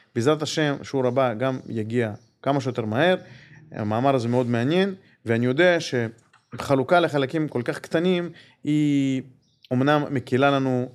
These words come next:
ב-, ללמוד את השיעורים האלה מחד, אך מאידך היא מחלקת לנו את המאמר הזה להרבה מאוד חלקים קטנים, ואז צריך להרכיב אותם, אה, מחדש, וזה יותר קשה, ויש יותר מקום לטעויות. השם יעזור לנו, ואנחנו לא נעשה טעויות.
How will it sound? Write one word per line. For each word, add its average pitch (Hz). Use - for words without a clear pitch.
ב-, 110
ללמוד 123
את -
השיעורים 160
האלה 156
מחד, 151
אך -
מאידך 139
היא 127
מחלקת 127
לנו 117
את 113
המאמר 110
הזה 120
להרבה 110
מאוד 131
חלקים 117
קטנים, 139
ואז 127
צריך 127
להרכיב 127
אותם, 127
אה, 117
מחדש, -
וזה 113
יותר 127
קשה, 185
ויש 139
יותר 127
מקום 120
לטעויות. 98
השם 147
יעזור 135
לנו, 170
ואנחנו 120
לא 123
נעשה 117
טעויות. 98